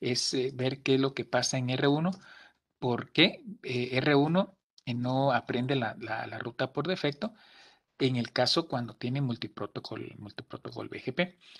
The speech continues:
Vea que, eh, en el caso de, en el caso de R cinco, en el caso de R cinco, al, al momento de que usted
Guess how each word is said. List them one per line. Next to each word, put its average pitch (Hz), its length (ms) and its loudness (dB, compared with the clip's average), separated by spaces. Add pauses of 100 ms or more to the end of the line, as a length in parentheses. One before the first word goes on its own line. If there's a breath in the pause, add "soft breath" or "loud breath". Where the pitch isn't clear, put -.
(600 loud breath)
Vea 175 380 8
que, 175 260 8 (340 loud breath)
eh, 135 320 2
en 127 160 -2
el 120 160 -6
caso 165 340 4
de, 139 320 4 (720 loud breath)
en 123 180 -2
el 117 140 -6
caso 147 420 0
de 110 720 -2 (280 loud breath)
R 135 260 0
cinco, 165 480 2 (200)
en 107 100 -14
el 110 120 -14
caso 127 280 2
de 123 80 0
R 143 120 -2
cinco, 135 380 -2 (840 loud breath)
al, 123 220 4
al 127 140 -2
momento 143 440 0
de 123 280 -2
que 113 120 -4
usted 139 320 0